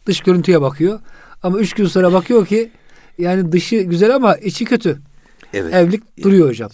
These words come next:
Speaker 2: şimdi
Speaker 1: Dünyanın hocam en güzel yıldızları evleniyorlar. Üç gün, beş gün, bir hafta, altı ay neyse. Ha, güzellik, zahirdeki güzellik yeterli olsaydı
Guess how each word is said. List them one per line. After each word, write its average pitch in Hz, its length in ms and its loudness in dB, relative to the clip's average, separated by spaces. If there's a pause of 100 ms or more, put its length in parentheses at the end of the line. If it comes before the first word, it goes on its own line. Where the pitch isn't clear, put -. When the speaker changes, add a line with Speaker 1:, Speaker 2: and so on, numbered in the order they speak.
(120)
Speaker 2:
şimdi - 300 -12
Speaker 1:
Dünyanın 240 260 2
hocam 233 220 2
en 233 100 0
güzel 226 180 4
yıldızları 220 360 0
evleniyorlar. 208 580 4 (480)
Üç - 160 -4
gün, 202 160 -6
beş 214 160 2
gün, 190 160 -6
bir 208 60 0
hafta, 208 400 -2
altı 208 260 2
ay 160 100 0
neyse. 160 340 -6 (760)
Ha, 143 240 -10
güzellik, 147 440 -2
zahirdeki 175 500 0
güzellik 190 320 0
yeterli 196 280 2
olsaydı 226 520 2